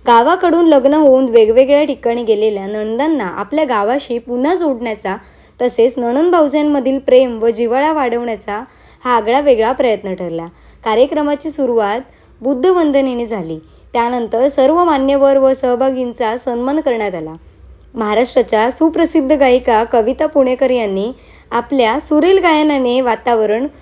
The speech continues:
मंत्रमुग्ध केले. अंधश्रद्धा निर्मूलन आणि विज्ञानाची जाणीव यासाठी वर्षा तांबे यांनी सादर केलेला मॅजिक शो प्रेक्षकांच्या टाळ्यांच्या वर्षावात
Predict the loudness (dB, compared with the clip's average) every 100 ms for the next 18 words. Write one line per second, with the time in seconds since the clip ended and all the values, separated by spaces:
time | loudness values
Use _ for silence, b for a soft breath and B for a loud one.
0 | b -2 -2 0 0 0 -4 -6 -6 -10
1 | -12 b b b b b _ -2 0 2
2 | 2 2 4 4 4 4 2 4 2 4
3 | 2 -2 -4 -4 -2 -4 -2 0 -2 -2
4 | -4 -2 -2 -2 -2 -2 0 -2 -2 -4
5 | -2 -2 -2 -4 -2 2 2 2 0 -2
6 | -2 0 -2 0 0 0 -2 -6 B B
7 | B -4 -2 0 0 2 4 4 4 2
8 | 0 -2 -2 0 -2 0 -2 0 -2 -2
9 | -2 -2 -2 -4 -6 -6